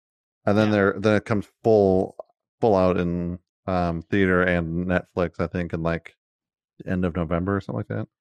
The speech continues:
Speaker 2: Yeah, so here is, you know what? I'm gonna end the broadcast so I can start compiling the recording, and then I'll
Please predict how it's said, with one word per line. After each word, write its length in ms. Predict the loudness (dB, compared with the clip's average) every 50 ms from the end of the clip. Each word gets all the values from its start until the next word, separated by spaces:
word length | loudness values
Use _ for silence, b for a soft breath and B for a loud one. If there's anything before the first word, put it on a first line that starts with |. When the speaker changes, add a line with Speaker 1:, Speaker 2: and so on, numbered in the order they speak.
| _ _ _ _ _ _ _ _ _ _ _ _ _ _ -14
Speaker 2:
Yeah, 280 | -12 -10 -10 -10 -10
so 300 | -10 -10 -10 -10 -10 -12
here 560 | -14 -14 -12 -8 -4 -2 0 0 0 -2 -4 -6
is, 720 | -6 -4 -2 0 0 0 0 0 0 -2 -4 -6 -12 -18 _ _ _ _ -10
you 80 | -6
know 120 | -2 -2 -2
what? 160 | -2 -4 -6
I'm 160 | -10 -8 -6
gonna 180 | -6 -6 -6 -8 -10
end 180 | -12 -10 -10 -10
the 60 | -10
broadcast 580 | -10 -12 -14 -12 -14 -12 -12 -12 -12 -12 -12 -14
so 80 | -16
I 40 | -18
can 120 | -18 -18 -18
start 240 | -18 -18 -18 -18 -18
compiling 460 | -20 -20 -16 -14 -12 -12 -12 -12 -12
the 80 | -12
recording, 540 | -14 -14 -14 -12 -10 -8 -6 -6 -6 -6 -8
and 180 | -10 -14 -14 -14
then 140 | -14 -12 -12
I'll 260 | -12 -12 -12 -12